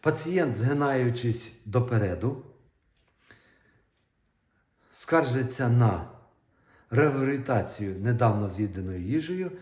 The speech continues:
або кислим шлунковим соком. Це буде характеризуватися тим, що при грижі стравохідного отвору діафрагми буде деформуватися замикальний апарат виходу зі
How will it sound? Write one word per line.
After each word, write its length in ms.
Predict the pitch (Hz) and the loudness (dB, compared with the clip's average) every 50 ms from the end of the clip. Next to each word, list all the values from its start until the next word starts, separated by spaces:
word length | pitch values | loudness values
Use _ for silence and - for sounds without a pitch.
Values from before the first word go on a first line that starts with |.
| - - - - _ - | -20 -20 -20 -14 _ -2
або 480 | 131 123 107 120 117 101 - - - - - - - _ | -2 0 2 2 0 0 0 -4 -12 -18 -20 -20 -20 _
кислим 460 | - - 139 160 156 - 185 185 160 - | -6 -2 -2 -2 -2 -2 -6 -6 -6 -6
шлунковим 680 | - 120 110 101 - 123 123 123 120 123 120 120 - - - - | -6 -6 -6 -4 -2 -2 -2 0 0 0 -2 -4 -8 -10 -12 -12
соком. 320 | 95 78 - - 78 71 - - _ _ _ _ _ _ _ _ _ _ _ _ _ _ _ _ - - - _ _ _ - | -12 -12 -12 -14 -18 -18 -20 -20 _ _ _ _ _ _ _ _ _ _ _ _ _ _ _ _ -20 -20 -20 _ _ _ -4
Це 160 | - - 165 | 0 2 2
буде 320 | - 139 165 156 151 156 | 2 2 2 2 2 2
характеризуватися 1040 | 131 - 143 139 139 123 - 143 131 127 120 127 131 135 127 120 - 113 - - 110 | 0 0 -2 -2 -2 -2 0 -2 -2 0 0 0 0 0 -2 -2 -4 -6 -6 -6 -6
тим, 360 | 107 - - 143 165 160 147 | -6 -4 -4 -6 -4 -6 -8
що 360 | - - - - 139 113 98 - | -12 -12 -6 -2 -2 -2 -2 0
при 340 | - 120 113 95 80 - - - - - - - _ _ _ | 0 0 0 0 0 -4 -12 -18 -20 -20 -20 -20 _ _ _
грижі 400 | - 107 123 175 170 143 139 127 | 0 2 4 4 2 2 -2 -4
стравохідного 960 | 117 - - 117 113 113 113 - - 156 127 120 123 120 117 113 - 143 135 | -4 -2 -2 -2 -2 -2 -2 -2 -2 -2 0 0 0 2 0 0 -2 -2 -4
отвору 320 | 127 123 113 104 95 98 | -4 -4 -4 -4 -6 -6
діафрагми 720 | 90 98 98 92 82 - 95 90 80 76 85 113 143 147 - - - - _ _ _ _ - _ _ _ _ _ _ _ _ _ _ _ | -6 -6 -8 -8 -8 -8 -8 -8 -8 -6 -4 -4 -4 -6 -8 -14 -20 -20 _ _ _ _ -20 _ _ _ _ _ _ _ _ _ _ _
буде 320 | 104 104 156 180 180 175 160 | -2 2 2 2 4 2 2
деформуватися 840 | 131 120 127 - 131 120 117 117 117 147 165 - 165 151 - 147 123 | 2 0 0 2 2 4 4 4 4 2 2 0 -2 -4 -2 -2 -2
замикальний 640 | 104 - 113 117 120 120 139 143 139 135 139 135 - | 0 2 4 4 2 2 0 0 -2 -2 -2 -4 -4
апарат 420 | 117 117 - 135 127 120 110 113 110 | -6 -4 -2 0 0 0 0 0 0
виходу 560 | 117 135 127 123 - 107 92 110 104 90 - - - - | 2 2 2 2 0 -2 -2 -4 -4 -4 -6 -14 -16 -12
зі 400 | 95 98 127 135 120 113 - | -8 -4 -2 0 0 0 -2